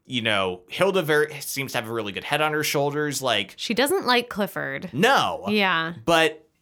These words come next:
Speaker 1: even the class status thing for her is still a factor.
Speaker 2: And too much.
Speaker 1: Yeah, and she's like, "You can't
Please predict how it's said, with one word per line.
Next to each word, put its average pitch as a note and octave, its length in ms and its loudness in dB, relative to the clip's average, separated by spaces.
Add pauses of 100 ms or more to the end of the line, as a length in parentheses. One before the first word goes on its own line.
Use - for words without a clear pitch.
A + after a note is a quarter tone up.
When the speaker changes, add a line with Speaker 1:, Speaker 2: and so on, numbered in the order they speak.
(200)
Speaker 1:
even F#3+ 320 0
the E3 80 0
class C3+ 440 2
status A#2 420 0
thing A2 200 -4
for G#2+ 180 -6
her A#2+ 460 0
is G#2 180 -6
still F#2+ 280 -4
a F#2+ 40 -10
factor. E2+ 640 -4
Speaker 2:
And G#3 160 0
too G3+ 160 -2
much. - 420 -8
Speaker 1:
Yeah, C3 300 4
and A#2+ 160 -2
she's B2 260 0
like, B2 180 -2
"You B2+ 120 -10
can't A#3+ 400 -4